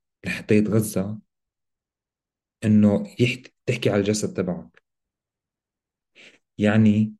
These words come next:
كتير ناس بتلاقيهم بيروحوا وبيجوا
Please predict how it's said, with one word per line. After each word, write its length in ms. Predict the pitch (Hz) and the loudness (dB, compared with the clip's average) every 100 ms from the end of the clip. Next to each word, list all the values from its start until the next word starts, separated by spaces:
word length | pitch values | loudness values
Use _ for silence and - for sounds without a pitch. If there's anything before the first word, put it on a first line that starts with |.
| _ _ _ _ _ _ _ | _ _ _ _ _ _ _
كتير 260 | - - 160 | -4 2 4
ناس 540 | 147 117 123 131 127 _ _ _ _ _ _ _ _ - | 4 4 2 -2 -8 _ _ _ _ _ _ _ _ -8
بتلاقيهم 600 | 104 123 131 139 117 107 | -4 -2 0 0 2 4
بيروحوا 520 | 107 131 156 170 156 | 4 2 0 -2 -2
وبيجوا 500 | 117 120 117 143 | 0 -2 -2 -6